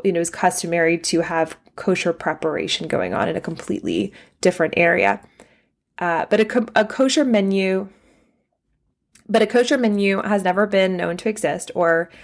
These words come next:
I should say, known to have survived the sinking. Quote, "All of the existing menus for the Titanic, to the best of my knowledge, there's no specific reference to that,"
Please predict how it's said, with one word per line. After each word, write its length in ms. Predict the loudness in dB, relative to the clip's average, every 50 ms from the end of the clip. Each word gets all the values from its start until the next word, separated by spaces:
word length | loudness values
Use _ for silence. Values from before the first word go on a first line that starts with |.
| -20 -20 -20 _ -8 -4
I 80 | -2
should 220 | 0 0 0 2 2
say, 440 | 4 4 6 4 4 2 -2 -6 _ _ -10
known 300 | -6 -2 0 0 0 0
to 100 | 0 0
have 100 | 0 0 0
survived 400 | 0 0 0 0 -2 -2 -2 -2
the 60 | 0
sinking. 680 | 0 0 -2 -6 -8 -10 -10 -10 -10 -10 -12 -12 -14 _ _ -20 -20 -20 _ -2
Quote, 240 | 2 2 4 4 4
"All 200 | 4 6 6 4
of 60 | 4 4
the 120 | 2 2
existing 520 | 0 0 0 0 0 0 2 0 0 0
menus 360 | 0 0 0 0 0 0 0 0
for 120 | -2 -2
the 120 | -2 -2
Titanic, 880 | -2 0 0 0 0 0 -2 -2 -2 -2 -2 -2 -4 -6 -10 -18 -20 -20 _ -20 -20 -20 -18 -8
to 100 | 0 0
the 80 | 2
best 300 | 2 4 2 2 2 2
of 80 | 2 4
my 120 | 4 4
knowledge, 680 | 4 2 2 2 2 2 2 2 2 0 -2 -6 -6 -4
there's 260 | -2 0 0 2 2
no 200 | 2 4 4 4
specific 580 | 4 2 0 -2 0 0 0 0 -2 -2 0 -2
reference 580 | -2 -2 -2 -2 -2 -2 -2 -2 -4 -6 -8 -6
to 360 | -8 -8 -6 -6 -6 -6 -6
that," 480 | -4 -4 -4 -4 -4 -6 -10 -14 -14